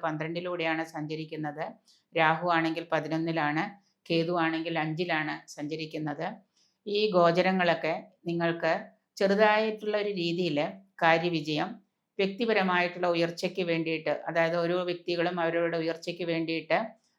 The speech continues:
ധാരാളം പ്രയത്നിക്കേണ്ടതായിട്ട് വരാം. കാരണം ശനിയുടെ ഗോചരം നിങ്ങൾക്ക് ഇരുപത്തഞ്ച് കഴിഞ്ഞ് ഇരുപത്താറിലേക്ക് കടക്കുമ്പോൾ മധ്യത്തോടു കൂടി കുറേയേറെ പ്രശ്നങ്ങൾ ഫേസ് ചെയ്യേണ്ടതായിട്ട് വന്നു ചേരുന്നുണ്ട്. വർഷത്തിൻ്റെ പകുതിയിൽ നിങ്ങൾക്ക്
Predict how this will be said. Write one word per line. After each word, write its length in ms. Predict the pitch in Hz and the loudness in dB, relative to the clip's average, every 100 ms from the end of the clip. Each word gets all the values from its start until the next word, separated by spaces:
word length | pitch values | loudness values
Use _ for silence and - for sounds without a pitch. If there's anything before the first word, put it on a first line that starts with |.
| - | 0
ധാരാളം 480 | 180 180 190 190 196 - | 4 6 4 2 0 -2
പ്രയത്നിക്കേണ്ടതായിട്ട് 1080 | 160 165 165 185 175 170 160 160 156 156 | 0 0 -2 -4 -2 0 0 0 -2 -2
വരാം. 300 | 156 151 147 143 _ | -2 0 -2 -4 _
കാരണം 360 | 156 156 160 165 | -4 -2 -2 -4
ശനിയുടെ 440 | 165 165 170 175 185 | -4 -4 -2 -2 -2
ഗോചരം 400 | 170 160 165 175 165 | 0 -2 -2 -4 -4
നിങ്ങൾക്ക് 420 | 165 160 160 185 220 - _ - | -4 -6 -4 -4 -6 -16 _ -4
ഇരുപത്തഞ്ച് 480 | 170 175 175 175 180 | 0 0 0 -2 0
കഴിഞ്ഞ് 260 | 170 170 | 0 0
ഇരുപത്താറിലേക്ക് 600 | 165 170 170 175 175 175 175 | -2 -2 0 0 0 -4 -2
കടക്കുമ്പോൾ 540 | 170 160 - 170 170 | -2 -4 -6 -4 -4
മധ്യത്തോടു 520 | 165 156 165 170 175 170 | -4 -6 -6 -4 -4 -2
കൂടി 340 | 156 156 196 - - _ - | -4 -4 -4 -6 -12 _ -4
കുറേയേറെ 440 | 180 185 190 196 | 0 2 2 2
പ്രശ്നങ്ങൾ 480 | 190 170 - 170 170 170 | -2 -6 -6 -6 -4 -4
ഫേസ് 220 | 170 160 180 | -4 -4 -4
ചെയ്യേണ്ടതായിട്ട് 600 | 175 165 160 160 160 160 | -2 -2 0 -2 -2 -4
വന്നു 240 | 151 160 160 | -4 -4 -2
ചേരുന്നുണ്ട്. 540 | 156 156 156 147 151 190 - _ _ 185 | -2 -2 -4 -2 -2 -2 -8 _ _ -2
വർഷത്തിൻ്റെ 460 | 170 175 180 175 170 | -2 -2 -2 -2 0
പകുതിയിൽ 400 | 165 165 175 175 180 | 0 0 -2 -4 -4
നിങ്ങൾക്ക് 360 | 170 165 165 | -4 -4 -4